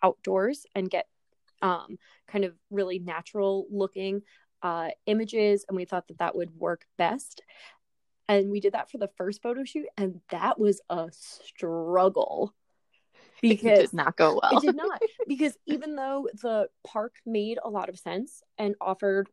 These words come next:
Speaker 1: really beautiful backdrops, there's nowhere to change. So you have difficulty batching things. But also, if you don't have another person to go along with you, we thought we would be able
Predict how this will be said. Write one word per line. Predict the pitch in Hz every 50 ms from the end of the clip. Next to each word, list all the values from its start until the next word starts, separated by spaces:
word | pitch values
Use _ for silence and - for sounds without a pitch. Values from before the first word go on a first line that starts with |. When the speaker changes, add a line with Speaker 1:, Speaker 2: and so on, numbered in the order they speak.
| _ 202
Speaker 1:
really | 185 190 202 202 190 196 190 196 190 196 196 _ _ _ _ _ _ _ _ _ _ _ _ _
beautiful | 180 202 208 202 196 202 202 - 196 190 190 185 180 - _ _ _ _ -
backdrops, | 180 170 202 - - - 269 277 339 403 _ - - _ _ _ _ _ _ _ _ _ _ _ _ _ -
there's | 214 226 220
nowhere | 208 202 220 240
to | 269
change. | 302 - - 202 175 175 214 269 - _ _ _ _ _
So | - - 226
you | 208 196 196 196 196 196 190 -
have | 208 208 190 185 180 175 175
difficulty | - 196 - - 202 208 208 190 196 185 - -
batching | 190 180 214 208 - 190 196
things. | - 185 180 202 220 208 _ _ _ _ _ _ _ _ _ -
But | 262 254 -
also, | - 262 269 277 - 330 320 294 277 _ _ _ _ _ _ -
if | 247 208 -
you | 240 226 202 185 _ -
don't | - 202 196 214 - - - - -
have | 226 220 214 226 240 - - -
another | 214 208 190 202 208
person | 202 - 190 196 - 226 220
to | 214
go | 196 196 190
along | 185 180 175 175 196
with | 208 233 -
you, | 294 302 311 233
we | 202 208
thought | 202 208 202 -
we | 214 214 202
would | 214 208 202
be | - 202 196
able | 185 - 190 196 -